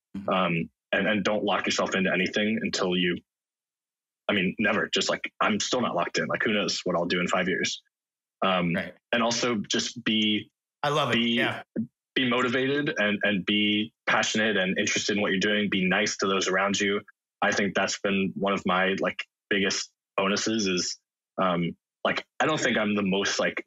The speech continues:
Speaker 2: technically savvy and talented person, like, doing what I'm doing,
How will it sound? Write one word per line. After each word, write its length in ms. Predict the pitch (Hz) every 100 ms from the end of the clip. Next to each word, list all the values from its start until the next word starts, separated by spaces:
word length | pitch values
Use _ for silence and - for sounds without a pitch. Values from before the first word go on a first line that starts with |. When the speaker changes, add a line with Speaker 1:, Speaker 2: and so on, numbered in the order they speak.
| -
Speaker 2:
technically 540 | - 127 104 - 104
savvy 560 | 92 - 92 101 104 95
and 100 | 92
talented 520 | - 92 107 120 113
person, 460 | 120 113 120 127 113
like, 200 | 95 -
doing 220 | 107 117
what 100 | 110
I'm 100 | 107
doing, 420 | 104 113 123 131